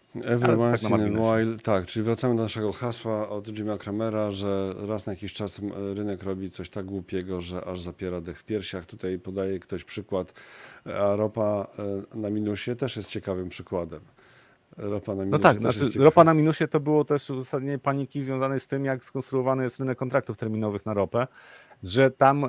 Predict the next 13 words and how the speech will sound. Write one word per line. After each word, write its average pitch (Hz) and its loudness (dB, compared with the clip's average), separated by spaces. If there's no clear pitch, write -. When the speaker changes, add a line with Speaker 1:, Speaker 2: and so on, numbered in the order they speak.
Speaker 2:
y, 113 2
obowiązuje 131 2
fizyczna 135 -4
dos-, 127 -8
dostawa, 123 4
y, - -8
czyli 113 8
ktoś, - 2
kto 139 4
miał, 127 4
y, 113 -4
y, 107 -4
mm, 104 -6